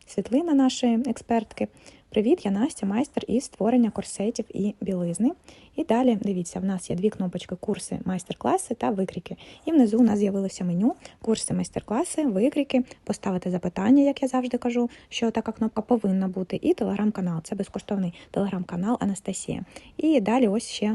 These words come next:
командне меню. Це те ж саме, для чого це зроблено. Якщо, а, Telegram, а іноді він так робить, що оце ніжнє меню ось отак зникає, як зараз ви бачите.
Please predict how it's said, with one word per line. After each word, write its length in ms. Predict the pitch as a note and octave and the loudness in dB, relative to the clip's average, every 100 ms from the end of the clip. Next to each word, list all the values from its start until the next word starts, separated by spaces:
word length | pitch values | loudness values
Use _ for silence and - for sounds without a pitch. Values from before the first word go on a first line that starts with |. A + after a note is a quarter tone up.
| - | -2
командне 420 | - G3 F3 A#3 | 0 2 2 4
меню. 260 | B3 D4 D4 | 4 4 0
Це 300 | - G#3+ F3+ - - | -2 -2 -2 -10 -2
те 120 | G#3 | -2
ж 80 | - | 0
саме, 280 | - C#4 C#4+ | 2 2 2
для 100 | G3 | -2
чого 240 | - G3 | -2 -2
це 140 | - G3 | -2 -2
зроблено. 380 | B3 D4 A3+ | 0 4 2
Якщо, 540 | G3+ G#3 - - G#3+ F3+ - - _ - | 2 -2 -4 -2 -2 -2 -10 -18 _ -8
а, 160 | - F#3 | -4 -2
Telegram, 560 | A3 G#3+ A3 G#3 F3 - - | 2 2 2 2 0 -4 -8
а 60 | A#3 | 0
іноді 340 | G#3+ G3+ F3+ | 4 4 2
він 120 | F#3+ F#3+ | 0 0
так 160 | F#3+ | 0
робить, 220 | G3+ F3+ | 0 -2
що 180 | - G3 - - | -2 -6 -6 -16
оце 180 | - G#3+ | -4 2
ніжнє 480 | G#3+ A#3 G3 F#3+ F3 _ _ _ _ _ _ - | 6 6 4 -2 -2 _ _ _ _ _ _ 0
меню 340 | G#3 G#3+ F3+ C4+ | 4 4 2 -2
ось 160 | G3 - | -6 -6
отак 300 | G3+ F#3+ F#3 | -6 -4 -2
зникає, 460 | F#3+ - C4+ D#4+ F#3+ | -2 2 2 2 2
як 140 | F3+ | -2
зараз 260 | F#3+ F#3 - | -2 -4 -4
ви 60 | |
бачите. 400 | F3+ F3 - - | -4 -4 -4 -6